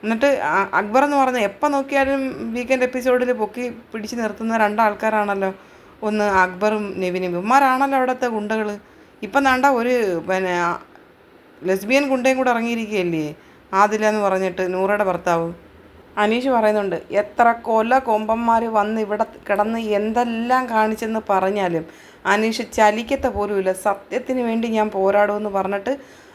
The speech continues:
അനീഷ് കയർക്കുകയാണ്. ഇവർ മൂന്ന് പേര് ഒരുമിച്ച് കിടന്ന് ബഹളം വെച്ചിട്ടൊന്നും അനീഷിൻ്റെ അടുത്ത് നടക്കത്തില്ല. നൂറ അവിടെ ഇരുന്നുകൊണ്ട് പറയുന്നത്,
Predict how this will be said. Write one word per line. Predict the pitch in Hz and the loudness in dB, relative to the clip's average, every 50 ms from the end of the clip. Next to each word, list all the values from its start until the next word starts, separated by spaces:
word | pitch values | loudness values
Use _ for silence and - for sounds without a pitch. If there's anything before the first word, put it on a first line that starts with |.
| - - | -10 -2
അനീഷ് | - 196 196 208 220 262 285 302 - 392 | 2 2 4 4 2 0 -2 -4 -6 -10
കയർക്കുകയാണ്. | - - - - - 220 214 214 226 247 285 330 330 - 349 330 269 233 208 190 170 | -12 -14 -10 -2 2 4 4 4 6 4 4 2 2 -2 0 0 0 0 0 0 -2
ഇവർ | 156 156 175 180 202 240 262 269 269 - | -2 -2 -2 -2 0 0 0 0 0 -2
മൂന്ന് | - 208 190 202 220 262 302 294 | -2 -2 -2 0 0 0 2 2
പേര് | 262 247 240 262 | 2 4 4 4
ഒരുമിച്ച് | 247 226 214 220 240 247 233 269 | 4 2 2 0 -4 -4 -4 -2
കിടന്ന് | 247 220 208 214 220 | -2 -2 0 0 0
ബഹളം | 208 202 190 190 196 202 202 | 2 2 2 2 2 0 -2
വെച്ചിട്ടൊന്നും | 190 185 190 185 180 185 170 170 175 180 180 | -4 -2 -2 -2 -2 -2 -4 -2 -2 -2 -2
അനീഷിൻ്റെ | 180 175 175 196 240 262 - 240 | -2 -2 -2 -2 -4 -4 -6 -4
അടുത്ത് | 185 170 165 180 | -2 -2 0 0
നടക്കത്തില്ല. | 160 143 143 139 139 - 139 139 | 0 0 0 -2 -2 -4 -4 -4
നൂറ | 143 151 160 175 202 247 | -2 -2 0 0 2 2
അവിടെ | 254 233 214 214 | 2 2 0 -2
ഇരുന്നുകൊണ്ട് | 214 208 214 214 214 | -4 -4 -4 -4 -2
പറയുന്നത്, | 208 208 185 185 185 180 180 | -2 -2 0 0 -2 -4 -6